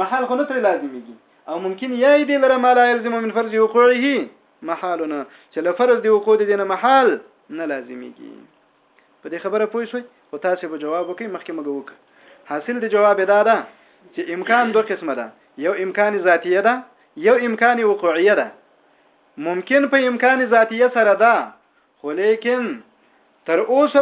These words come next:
پورې چیرته واقع شوې ده څه نه ده چې هغه یو قوم دې راجمع شوی وي، ټولو دې په یو جې باندې دروغ ویلي وي. او حاد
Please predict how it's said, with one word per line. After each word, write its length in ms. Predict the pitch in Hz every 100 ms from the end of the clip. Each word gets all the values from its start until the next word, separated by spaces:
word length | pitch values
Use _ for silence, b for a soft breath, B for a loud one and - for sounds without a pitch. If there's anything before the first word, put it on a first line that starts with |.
| 277
پورې 200 | 277 285 262
چیرته 260 | 262 254
واقع 320 | 233 220 226 220
شوې 180 | 285 311 285
ده 60 | 269
څه 80 | 247 208
نه 40 |
ده 160 | 151 120 - b b b -
چې 60 | 190
هغه 220 | 185 202 247 247 226
یو 100 | 226 220
قوم 300 | 247 277 277
دې 80 | 269 254
راجمع 320 | 247 247 226
شوی 240 | 247 240 190
وي، 120 | 143 120 b b -
ټولو 200 | 285 285
دې 100 | 247 247
په 60 |
یو 120 | 240
جې 140 | 247 220
باندې 180 | 202 185 175
دروغ 200 | 170 151
ویلي 240 | 147 123 120
وي. 180 | 117 113 - _ _ _ _ _ _ _ _ _ _ _ _ _
او 80 | 147
حاد 360 | 151 214 262